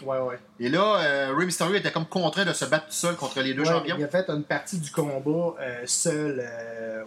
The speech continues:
Speaker 1: aux abords du ring, c'était comme un handi-, un handicap match, là, tu sais, euh, j'ai, j'ai trouvé ça un peu
Speaker 2: Comme
Speaker 1: poche.
Speaker 2: Marty Jannetty contre les Power and Glory à SummerSlam quatre-vingt-dix, quand que Shawn Michaels s'était fait blesser au genou par, euh, Hercule ou Paul Roma, je me souviens pas, là.
Speaker 1: Mm-mm.
Speaker 2: C'est Marty
Speaker 1: Le
Speaker 2: Jannetty
Speaker 1: même,
Speaker 2: qui est obligé de
Speaker 1: c'est
Speaker 2: faire le
Speaker 1: ça.
Speaker 2: match tout seul.
Speaker 1: Le, le même principe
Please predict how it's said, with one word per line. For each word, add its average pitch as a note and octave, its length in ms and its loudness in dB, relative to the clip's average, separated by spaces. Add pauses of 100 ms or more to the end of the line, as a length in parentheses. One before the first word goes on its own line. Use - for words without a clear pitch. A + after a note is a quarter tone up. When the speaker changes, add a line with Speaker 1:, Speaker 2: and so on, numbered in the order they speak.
Speaker 1:
aux C3+ 120 -6
abords C3+ 260 0
du C3 120 -6
ring, D3 360 -6 (440)
c'était C#3 160 -2
comme D#3+ 160 2
un C#3+ 160 -4
handi-, D3+ 280 -2 (120)
un D#3 140 0
handicap D3+ 500 -2
match, D3 300 -4
là, B2+ 120 -4
tu B2+ 100 -10
sais, D3 220 0
euh, B2+ 160 -2
j'ai, A#2+ 220 -10
j'ai B2 160 -12
trouvé B2+ 240 -8
ça D#3+ 140 -6
un D3+ 40 -4
peu - 120 -4
Speaker 2:
Comme G#3+ 120 4
Speaker 1:
poche. A3 120 6
Speaker 2:
Marty F#3 200 -2
Jannetty E3+ 300 2
contre F3+ 160 0
les D#3+ 80 0
Power D#3+ 300 4
and D#3 60 -2
Glory D3 380 2
à D#3 60 2
SummerSlam D#3 320 -2
quatre-vingt-dix, C#3+ 840 -2
quand C3 160 -4
que C3 200 0
Shawn C#3 180 -2
Michaels C#3 240 0
s'était C#3 240 -4
fait C#3 120 -6
blesser C#3+ 280 -2
au C3 140 -4
genou D3 240 -6
par, B2 180 -2
euh, A2 220 -4
Hercule D3 320 -4
ou - 20 -8
Paul C3 160 -2
Roma, B2 300 -4
je D3+ 80 -8
me B2 40 -12
souviens A#2 320 -10
pas, D3 60 -14
là. E3 340 -12
Speaker 1:
Mm-mm. B2+ 200 -14 (400)
Speaker 2:
C'est - 100 -10
Marty A#2+ 160 0
Speaker 1:
Le B2+ 60 2
Speaker 2:
Jannetty C#3 340 -2
Speaker 1:
même, C#3 140 -2
Speaker 2:
qui B2 180 -6
est - 20 -6
obligé B2 260 -2
de - 40 -6
Speaker 1:
c'est - 0 -
Speaker 2:
faire C3 120 2
le C3 60 0
Speaker 1:
ça. C3 60 -2
Speaker 2:
match C3 140 -6
tout - 60 -10
seul. C3+ 360 0
Speaker 1:
Le, B2+ 60 -6
le C3+ 80 -2
même D3+ 240 -4
principe B2+ 480 -8